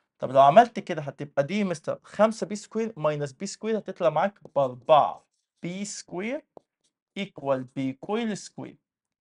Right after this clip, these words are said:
طب أنت مش عاوز بي كويل سكوير، أنت عاوز البي كويل بس،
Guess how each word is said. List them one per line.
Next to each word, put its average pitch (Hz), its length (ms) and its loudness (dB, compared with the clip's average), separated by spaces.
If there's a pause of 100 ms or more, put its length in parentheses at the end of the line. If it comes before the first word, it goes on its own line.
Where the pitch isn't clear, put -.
(440)
طب 139 180 -2
أنت 160 140 -8
مش 170 120 -10
عاوز 240 140 -2
بي 214 120 -10
كويل 214 180 -4
سكوير، 156 220 -8
أنت 151 100 -10
عاوز 196 180 -4
البي 175 180 -8
كويل 190 260 -2
بس، - 340 -12